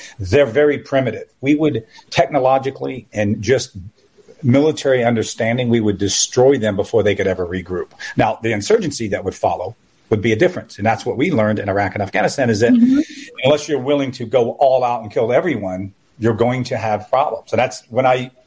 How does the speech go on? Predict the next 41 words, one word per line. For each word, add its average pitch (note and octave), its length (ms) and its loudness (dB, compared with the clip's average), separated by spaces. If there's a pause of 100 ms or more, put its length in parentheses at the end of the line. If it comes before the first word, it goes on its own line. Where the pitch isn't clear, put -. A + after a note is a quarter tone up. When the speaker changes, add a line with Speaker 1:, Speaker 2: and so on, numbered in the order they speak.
(140)
Speaker 1:
I B2+ 60 2
was C#3 180 -2
on C3+ 380 0 (400)
One C3 140 4
American C3+ 400 0
<laughs> - 120 -10
News C3+ 260 -2
when A#2 280 0 (360)
months C3 280 4
before C3 300 0
the B2 80 -2
invasion, A2+ 580 0 (140)
uh, A2 60 0
Russians B2 380 0
invaded. G2+ 400 -2
And B2+ 120 2
I C#3 60 2
said, E2 280 -8
you C#3 80 0
know, C#3 120 2
"It's C3 180 -4
gonna D3+ 140 0
be C#3+ 100 2
very D3+ 220 0
simple. A#2 320 -6
It's - 180 -4
gonna C#3 220 2
be B2+ 180 -2
about G#2+ 280 0
the B2 80 -10
insurgency. C3+ 600 -4 (240)
It's A2+ 160 0
going B2 420 2
to D3+ 120 0
be A#2 340 0
about A2 360 0
when G2 160 -10
people C3 380 -8
pick B2+ 300 -4
up A2+ 220 0
guns G#2 380 0